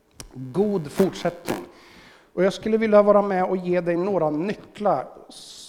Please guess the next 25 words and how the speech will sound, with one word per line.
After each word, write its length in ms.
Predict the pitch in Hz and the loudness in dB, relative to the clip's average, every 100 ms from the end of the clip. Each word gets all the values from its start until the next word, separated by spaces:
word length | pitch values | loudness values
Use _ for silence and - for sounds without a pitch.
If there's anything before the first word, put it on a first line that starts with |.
| - | -12
eller 160 | 139 156 | -8 -6
förmedla 680 | - 196 185 254 208 147 139 | -4 -4 -2 -2 -2 -4 -4
några 260 | 147 139 | -4 -4
nycklar 420 | 139 - - 123 | -4 -8 -10 -12
som 220 | 117 120 123 | -12 -12 -14
jag 140 | - | -12
uppfattar 560 | 135 - 120 - 123 120 | -14 -10 -10 -8 -10 -8
att, 260 | 117 - | -10 -10
att 220 | - - - 143 _ - | -16 -16 -20 -20 _ -16
Jesus 520 | 131 127 - 117 - | -8 -8 -8 -16 -16
själv 420 | - 151 104 101 - - | -10 -8 -6 -10 -16 -14
ger 260 | 110 - - | -12 -12 -14
oss. 300 | - - - _ _ _ _ _ _ _ _ _ _ _ - _ _ _ _ _ _ _ _ _ _ _ _ - | -20 -20 -20 _ _ _ _ _ _ _ _ _ _ _ -20 _ _ _ _ _ _ _ _ _ _ _ _ -2
Men 220 | 185 208 202 - | 2 2 -2 -4
innan 360 | - 220 220 226 | 4 6 6 2
vi 80 | 220 | 4
gör 260 | 196 185 | 6 6
det 220 | 170 170 | 4 2
så 300 | 170 180 175 - - - - | 0 -2 -2 -2 -4 2 6
<clears throat> 360 | 247 196 - - | 6 4 0 -4
tänkte 320 | 185 139 170 | -4 -2 0
jag 100 | 156 | 0
att 120 | - | 0
jag 120 | 143 | -8
ska, 240 | - 156 | -6 -6